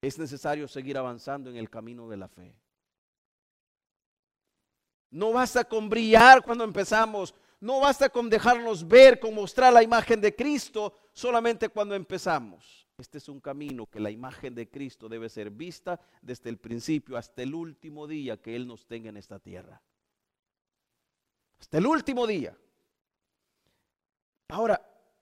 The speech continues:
la responsabilidad de los maestros y los pastores tampoco los exime de esto. Ellos son responsables. Aquellos que enseñan el evangelio tienen una responsabilidad enorme de enseñar el evangelio,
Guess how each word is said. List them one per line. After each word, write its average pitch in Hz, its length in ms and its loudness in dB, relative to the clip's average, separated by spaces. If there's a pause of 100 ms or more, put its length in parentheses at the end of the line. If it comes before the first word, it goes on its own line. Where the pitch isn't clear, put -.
(200)
la 123 200 -4
responsabilidad 151 1160 -2
de 123 160 -10
los 123 120 -12
maestros 165 440 -4
y 156 40 -14
los 143 140 -14
pastores 208 500 -8
tampoco 190 440 -10
los 175 160 -10
exime 185 360 -12
de 160 220 -2
esto. 90 300 -18
Ellos 135 200 -16
son 196 140 -12
responsables. 202 800 -6 (280)
Aquellos 240 540 2
que 226 120 2
enseñan 240 440 4
el 220 120 4
evangelio 202 640 2 (300)
tienen 269 460 10
una 269 260 2
responsabilidad 214 1040 2
enorme 262 720 0
de 233 80 -2
enseñar 220 560 -2
el 240 100 4
evangelio, 277 800 4